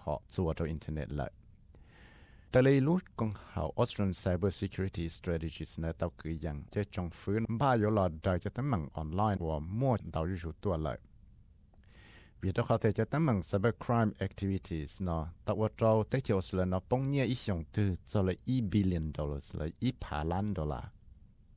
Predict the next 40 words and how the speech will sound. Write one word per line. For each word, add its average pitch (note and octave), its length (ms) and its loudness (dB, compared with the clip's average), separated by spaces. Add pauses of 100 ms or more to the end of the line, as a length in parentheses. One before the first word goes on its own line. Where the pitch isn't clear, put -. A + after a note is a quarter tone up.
(1300)
Giờ F#2 120 2
nó F2+ 220 2 (260)
tế A2+ 100 2
hậu G2+ 160 0
lời E2+ 100 2
nó E2 80 -2
thiên G#2 200 0
lý G2 140 2
tao F2+ 140 -2 (120)
trả D#2+ 180 0
là D2+ 160 -2
với F2+ 240 -4
cho F#2+ 100 0
hậu F#2 160 -4
lời D#2 180 -4
chẳng - 180 -10 (100)
chẳng A2 200 -4
ở - 140 -4
trong D#2 120 -10
phía E2+ 280 -4
tao E2+ 380 -4
là D#2+ 120 0 (140)
kia, F#2+ 420 0 (140)
thế D#2 140 0
là F2 160 2 (140)
bỏ D2+ 160 0 (140)
bùa F2+ 120 -2
tế F#2+ 140 -2
nâng F#2+ 140 0 (180)
cho E2+ 120 -2
sở D#2 220 -6
đời. C#2 140 -4 (1120)
Lúc F3 140 4
con D3+ 160 2
hậu F2+ 240 4
Interpol, F2+ 800 0
ở G#2+ 40 2
lúc D3+ 200 0
con G#2+ 140 0
hậu D#2 480 -2